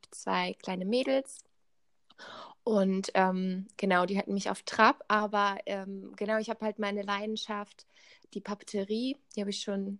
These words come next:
gefühlt mein, mein ganzes Leben, also zumindest seit ich, seit ich so denken kann, so spätestens im Teenageralter ist das dann schon aufgeblüht. Und, ähm,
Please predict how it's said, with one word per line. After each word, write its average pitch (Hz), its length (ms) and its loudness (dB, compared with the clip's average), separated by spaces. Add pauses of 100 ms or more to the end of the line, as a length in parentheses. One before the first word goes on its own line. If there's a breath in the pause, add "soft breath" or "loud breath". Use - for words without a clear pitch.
(100)
gefühlt 220 420 4
mein, 196 240 2
mein 196 220 2
ganzes 202 380 4
Leben, 226 340 6
also 202 240 2
zumindest 208 480 0
seit 196 240 2
ich, 202 220 -2 (420 soft breath)
seit 196 240 6
ich 196 140 -2
so 196 300 0 (180)
denken 208 400 4
kann, 208 280 2
so 196 320 -4
spätestens 202 560 -2
im 190 160 -4
Teenageralter 196 680 0
ist - 140 -18
das 196 100 -12
dann 196 180 -10
schon - 160 -6
aufgeblüht. 220 680 -2 (580 soft breath)
Und, 208 520 6
ähm, 196 380 0